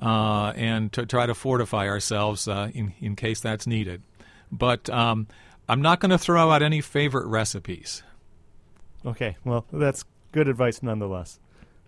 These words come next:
Speaker 2: Um, another person reached out asking, just generally, uh, if students feel like they need help,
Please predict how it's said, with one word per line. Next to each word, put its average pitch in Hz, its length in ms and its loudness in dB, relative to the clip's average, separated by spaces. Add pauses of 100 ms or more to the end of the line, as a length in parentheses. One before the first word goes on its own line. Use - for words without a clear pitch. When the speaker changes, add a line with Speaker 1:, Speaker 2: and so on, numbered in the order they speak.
(120)
Speaker 2:
Um, 110 440 -2
another 135 320 -2
person 123 480 -8
reached 113 240 -6
out 113 180 -4
asking, 120 360 -6
just 151 140 -8
generally, 107 580 -2 (380)
uh, 113 100 -6
if 107 160 -6
students - 520 -4
feel 131 160 -2
like 117 140 -2
they 113 100 -2
need 110 200 -4
help, 127 380 -2